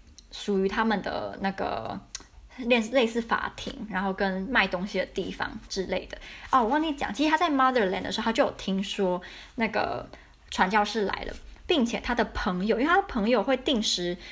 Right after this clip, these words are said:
就是来那个他的 Motherland 来拜访他。他朋友甚至跟他说，他在白人布道的时候还看到这个 Okon 的儿子。Okon 他觉得唯一可能可以跟他差不了多少，一定没有他好，但是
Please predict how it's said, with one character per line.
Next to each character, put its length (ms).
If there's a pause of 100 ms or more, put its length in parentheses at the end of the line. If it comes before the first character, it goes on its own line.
(120)
就 100
是 140
来 260
那 80
个 80
他 140
的 100
Motherland 440
来 200
拜 180
访 240
他。 240 (920)
他 140
朋 180
友 120
甚 180
至 80
跟 100
他 160
说， 320 (400)
他 120
在 120
白 220
人 260
布 220
道 160
的 100
时 140
候 140
还 180
看 320
到 240
这 140
个 260 (240)
Okon 380
的 160
儿 280
子。 300 (300)
Okon 340
他 200
觉 200
得 200
唯 260
一 160
可 340
能 240
可 300
以 140
跟 280
他 160
差 240
不 140
了 240
多 180
少， 260 (300)
一 140
定 100
没 80
有 60
他 180
好， 160
但 100
是 120